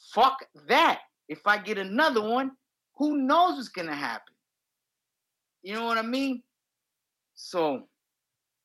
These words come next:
man, there's something else I was gonna tell you about Ryan. 'Cause I've been listening to the calls and I was like, "Man, it's,"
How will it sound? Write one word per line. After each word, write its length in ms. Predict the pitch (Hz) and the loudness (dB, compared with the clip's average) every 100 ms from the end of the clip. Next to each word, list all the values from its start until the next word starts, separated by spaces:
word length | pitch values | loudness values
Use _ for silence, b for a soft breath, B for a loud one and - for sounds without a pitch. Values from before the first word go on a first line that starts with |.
| _ _ - | _ _ -20
man, 280 | 143 143 202 | -14 -10 -8
there's 200 | 160 - | -8 -10
something 340 | 147 113 107 | -12 -12 -10
else 240 | 127 117 107 | -8 -8 -10
I 60 | |
was 100 | 92 | -18
gonna 120 | 92 85 - | -18 -20 -20
tell 100 | 95 | -20
you 100 | 92 | -20
about 140 | 85 80 80 | -18 -18 -18
Ryan. 140 | 80 73 _ _ _ _ _ _ _ _ _ _ _ _ _ | -20 -20 _ _ _ _ _ _ _ _ _ _ _ _ _
'Cause 160 | - 165 | -8 -6
I've 100 | 131 | -6
been 180 | 120 123 | -10 -10
listening 340 | 135 123 110 | -12 -12 -16
to 120 | - - | -18 -20
the 80 | |
calls 400 | - - 101 87 | -18 -10 -10 -10
and 80 | 92 | -18
I 40 | - | -20
was 140 | - _ _ _ 139 139 | -20 _ _ _ -20 -16
like, 120 | 107 | -16
"Man, 100 | |
it's," 80 | 117 | -18